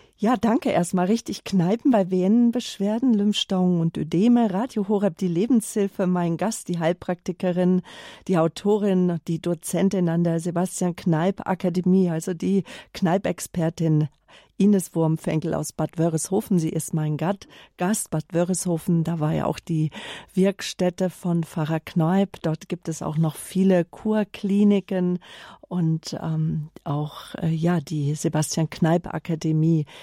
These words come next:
die auch das Wissen weitergibt. Wir haben die erste Hörerin in der Leitung. Ich möchte gerne Frau Birkenbach jetzt ganz herzlich begrüßen. Guten Morgen, Frau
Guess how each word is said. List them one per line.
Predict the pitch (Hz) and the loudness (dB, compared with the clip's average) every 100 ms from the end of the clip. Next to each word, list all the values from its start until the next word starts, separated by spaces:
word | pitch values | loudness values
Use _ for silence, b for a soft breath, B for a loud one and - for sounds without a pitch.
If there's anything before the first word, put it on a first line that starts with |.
| B | B
die | - | -12
auch | 160 | -8
das | 185 - | -6 -6
Wissen | 175 - 190 | -4 0 0
weitergibt. | 165 147 151 - 143 - | 2 0 -2 -6 -10 -4
Wir | 180 | -2
haben | 175 185 | 2 2
die | 175 185 | 2 -2
erste | - 170 - 175 | 0 -2 -2 -2
Hörerin | 170 160 165 196 | 0 0 0 0
in | 175 160 | 2 2
der | 160 | 0
Leitung. | 147 139 214 - 240 370 B B B B | 0 0 -2 -2 -2 -4 B B B B
Ich | 180 | 2
möchte | 208 190 196 | 2 2 2
gerne | 196 185 | 2 4
Frau | 185 - | 2 -2
Birkenbach | 160 196 294 196 165 165 | -4 -4 -4 -4 -4 -4
jetzt | 170 160 | -6 -6
ganz | - 170 170 | -6 -6 -4
herzlich | 170 - - 156 - | -6 -4 -6 -8 -6
begrüßen. | 170 - 143 147 156 - 226 - B B B B B | -10 -8 -8 -6 -6 -4 -4 -4 B B B B B
Guten | 190 - | -4 0
Morgen, | 156 139 170 240 | 0 0 0 -2
Frau | 233 - 170 160 | -2 -2 0 0